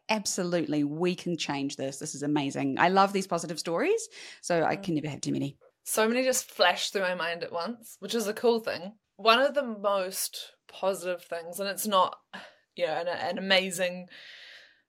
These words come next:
Speaker 2: business who's done something, there are many, but I think for me, the, the, the thought in the moment that pops into my mind is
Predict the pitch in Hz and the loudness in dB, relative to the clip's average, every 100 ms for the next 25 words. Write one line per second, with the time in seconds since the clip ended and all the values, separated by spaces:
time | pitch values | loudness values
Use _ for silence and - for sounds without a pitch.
0 | - 220 202 202 208 202 185 180 185 196 | 4 4 4 0 0 -6 -4 -2 -2 -2
1 | 180 170 185 143 175 185 185 165 190 220 | -2 -2 0 2 2 2 -4 -6 -8 -8
2 | 160 175 180 175 - - 196 190 180 180 | -4 -2 -2 -8 -8 -12 -4 -4 -4 -12
3 | - - 185 190 - - - _ - 185 | -18 -6 -2 -2 -4 -14 -18 _ -2 -2
4 | - _ - 233 214 - 190 190 185 175 | -2 _ 4 6 8 6 2 -4 -2 -2
5 | 175 196 - 151 - 202 - 190 185 202 | -2 -4 -2 -4 -2 -4 -4 -6 -10 -8
6 | 175 170 175 165 170 196 - - 185 175 | -8 -4 -4 -4 -6 -10 -6 -4 -4 -2
7 | 175 | -2